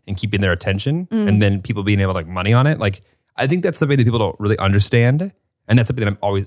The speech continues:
Speaker 1: I've always been interested in. So to hear this kid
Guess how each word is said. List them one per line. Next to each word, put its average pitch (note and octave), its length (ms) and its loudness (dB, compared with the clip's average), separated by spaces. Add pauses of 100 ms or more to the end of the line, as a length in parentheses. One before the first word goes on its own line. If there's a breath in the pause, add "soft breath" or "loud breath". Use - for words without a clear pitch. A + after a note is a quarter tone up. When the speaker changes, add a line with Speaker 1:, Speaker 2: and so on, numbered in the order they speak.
Speaker 1:
I've G2 160 -2
always G#2 260 0
been F#2 200 -4
interested A#2+ 680 0
in. F#3+ 240 0 (420)
So D#3 140 2
to - 200 0
hear F3+ 200 4
this D3 260 0
kid B2 540 0